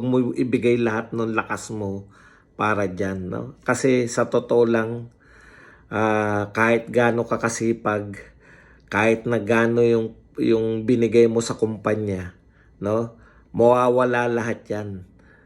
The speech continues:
So, sabihin ko sa'yo, kahit napakarami mong tinulungan, kahit na-appreciate ka ng boss mo, mawawala lahat yan, no? Sa isang iglap, mawawala po lahat yan.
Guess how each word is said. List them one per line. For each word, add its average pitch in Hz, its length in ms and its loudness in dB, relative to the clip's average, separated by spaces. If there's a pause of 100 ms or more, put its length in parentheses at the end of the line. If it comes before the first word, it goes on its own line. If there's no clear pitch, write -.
(280)
So, 117 320 -2
sabihin 127 400 4
ko 123 80 -4
sa'yo, 127 320 2
kahit 123 320 2
napakarami 131 800 2
mong 127 240 -2
tinulungan, 120 800 0
kahit 110 480 0
na-appreciate 117 800 0
ka 120 80 0
ng 113 240 -2
boss 117 240 0
mo, 123 400 -4 (720)
mawawala 165 640 4
lahat 170 400 0
yan, 135 400 -4
no? 170 320 -4
Sa 147 160 2
isang 151 320 2
iglap, 151 480 0
mawawala 143 640 4
po 139 80 4
lahat 127 320 0
yan. 120 200 -2